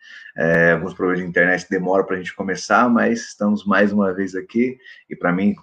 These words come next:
mais uma vez, é sempre bom dizer o como é um prazer poder compartilhar um pouco das ideias, né? O grande objetivo disso é compartilhar ideias, compartilhar temas e abrir,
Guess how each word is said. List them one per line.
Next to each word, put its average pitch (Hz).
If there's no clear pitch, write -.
mais 87
uma 90
vez, 87
é 87
sempre 85
bom 87
dizer 85
o 87
como 90
é 87
um 87
prazer 87
poder 190
compartilhar 214
um 120
pouco -
das 123
ideias, 104
né? 87
O 85
grande 139
objetivo 127
disso 139
é 139
compartilhar 143
ideias, 117
compartilhar 98
temas 107
e 101
abrir, 113